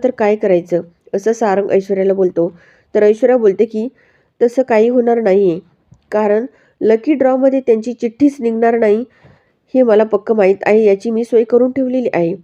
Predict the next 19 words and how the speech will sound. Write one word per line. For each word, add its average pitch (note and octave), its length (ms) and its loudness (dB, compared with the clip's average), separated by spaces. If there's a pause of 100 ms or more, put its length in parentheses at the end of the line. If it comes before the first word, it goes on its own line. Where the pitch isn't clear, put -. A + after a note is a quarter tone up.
(280)
तर A3 60 -2
सारंग A3 340 -2
लगेच A#3+ 180 0
बोलतो G#3+ 260 0
की, A#3 220 -6 (340)
"मला G#3+ 240 2
माहीत A3+ 280 0
आहे, A3+ 140 2
तुम्ही A3+ 280 -4
खूप A#3+ 200 -6
चांगले G3 300 0
आहेत F#3+ 240 0
हो." G3+ 80 2 (400)
तेवढ्यामध्ये A#3 440 2
आता C4 220 -2 (500)
ही A#3+ 120 -2
ऐश्वर्या A#3+ 520 0
एक A#3 200 -2
चावी A3 360 0